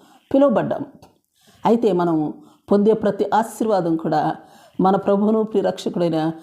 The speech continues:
యేసుక్రీస్తు వారి ద్వారా, మరి, మ్, యేసుక్రీస్తు వలన, యేసుక్రీస్తులో,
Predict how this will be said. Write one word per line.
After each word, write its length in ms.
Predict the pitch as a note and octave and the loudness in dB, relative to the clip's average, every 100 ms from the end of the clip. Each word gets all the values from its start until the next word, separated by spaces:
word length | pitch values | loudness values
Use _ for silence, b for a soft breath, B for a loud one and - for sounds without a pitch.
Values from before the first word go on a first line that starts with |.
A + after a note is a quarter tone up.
| B B - | B B 2
యేసుక్రీస్తు 840 | G3+ G3+ - A3 - A#3 C4+ - | 2 2 -2 -4 0 0 0 -2
వారి 220 | F3+ E3 | -2 0
ద్వారా, 420 | D#3+ D3+ D3+ C#3+ - - _ _ _ - | -2 -2 -2 -4 -6 -10 _ _ _ -4
మరి, 540 | D#3 D#3 D#3 D#3 D3+ D#3 - | 0 2 2 2 0 -4 -6
మ్, 360 | D3+ D3 D3 C#3+ C#3 - b b b F3+ | -2 -2 -2 -2 -6 -10 b b b 2
యేసుక్రీస్తు 800 | G#3 A3 - - - C#4 C#4 F#3 | 2 2 -4 -4 0 0 0 0
వలన, 440 | D3+ D3+ C3+ B2 - b b b F3 | 0 -2 -4 -8 -14 b b b 2
యేసుక్రీస్తులో, 1120 | G#3+ A3+ B3 A#3 - C#4+ - F3 C#3 B2+ | 2 2 -4 -4 0 0 0 -4 -2 -4